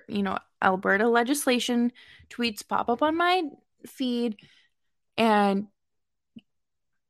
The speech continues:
Alberta has unfortunately, like, been mismanaged by their local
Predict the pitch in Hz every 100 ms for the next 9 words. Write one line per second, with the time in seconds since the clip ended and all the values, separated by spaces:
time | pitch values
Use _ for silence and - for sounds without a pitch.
0 | - 214 220 214 311 415 427 415 339 285
1 | 277 254 240 226 - 220 240 285 269 233
2 | 220 202 202 196 190 220 220 220 214 196
3 | 208 - 196 185 180 208 185 - 196 -
4 | - - _ _ _ _ _ _ - 208
5 | 202 202 190 196 185 185 190 190 190 190
6 | 208 196 190